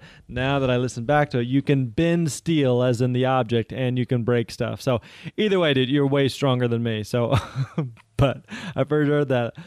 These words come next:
Like, I can bend, steal, and break stuff, and I can come speak to, to people. Like, "I don't think people want you to bend st-," okay, enough of that. All right.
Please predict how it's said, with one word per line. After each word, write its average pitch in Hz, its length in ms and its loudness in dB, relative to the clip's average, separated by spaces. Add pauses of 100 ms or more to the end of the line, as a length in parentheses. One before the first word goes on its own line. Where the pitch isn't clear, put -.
(240)
Like, 143 160 0
I 160 80 2
can 160 160 2
bend, 180 420 0
steal, 170 520 0
and 147 220 -4
break 147 280 0
stuff, - 440 -2 (320)
and 139 280 2
I 135 80 4
can 143 160 -2
come 135 160 0
speak 127 280 0
to, 123 80 2
to - 320 0
people. 110 360 0 (680)
Like, 107 160 -6
"I 120 40 -2
don't 147 140 -2
think 160 140 0
people 147 260 0
want 139 160 -2
you 143 100 -2
to 135 60 -2
bend 131 340 -6
st-," - 180 -10
okay, 120 240 -4
enough 110 260 -6
of 113 80 -10
that. 101 160 -6
All 143 140 4
right. 117 180 2